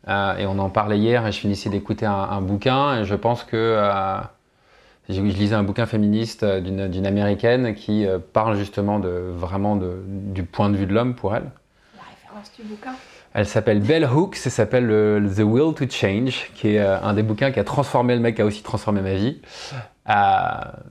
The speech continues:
Speaker 1: et en gros, en gros, sa conclusion à la fin, en, à, à ma sauce, c'est, euh, tout ce qu'on appelle les privilèges masculins sont en fait des récompenses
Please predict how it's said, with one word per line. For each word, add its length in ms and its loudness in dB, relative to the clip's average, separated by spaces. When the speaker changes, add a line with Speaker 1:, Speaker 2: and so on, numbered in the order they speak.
Speaker 1:
et 80 -2
en 180 2
gros, 340 4
en 120 2
gros, 160 2
sa 160 0
conclusion 580 0
à 60 2
la 140 2
fin, 220 -2
en, 280 2
à, 40 -2
à 300 -2
ma 180 2
sauce, 340 0
c'est, 420 0
euh, 840 0
tout 100 -6
ce 60 -4
qu'on 140 2
appelle 260 2
les 100 2
privilèges 800 2
masculins 560 0
sont 160 -2
en 80 4
fait 140 2
des 140 2
récompenses 840 0